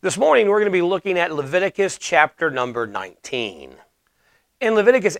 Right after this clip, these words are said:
eighteen, God begins to elaborate on the laws that he's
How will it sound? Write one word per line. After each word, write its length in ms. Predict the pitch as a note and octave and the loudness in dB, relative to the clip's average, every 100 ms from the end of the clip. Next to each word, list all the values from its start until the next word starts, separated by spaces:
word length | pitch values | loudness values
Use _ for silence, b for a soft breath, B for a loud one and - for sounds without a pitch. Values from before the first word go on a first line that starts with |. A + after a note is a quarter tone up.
| F3 | -6
eighteen, 500 | F#3 - D3 D3 D3 | -6 -4 -4 -4 2
God 300 | E3+ G3+ E3+ | 2 2 0
begins 340 | D#3 D#3+ D#3 | -4 -4 -4
to 160 | - D#3+ | -6 -4
elaborate 920 | A#2+ A#2 C#3 E3 C#3+ C3 A#2+ A#2+ - | -2 2 4 2 0 -2 -2 -4 -6
on 200 | - C3 | -2 -2
the 80 | B2+ | -2
laws 640 | A2+ A#2 F3 D3 A#2+ A#2 A#2+ | -4 0 2 4 2 -2 -4
that 100 | B2 | -6
he's 160 | A#2 | -6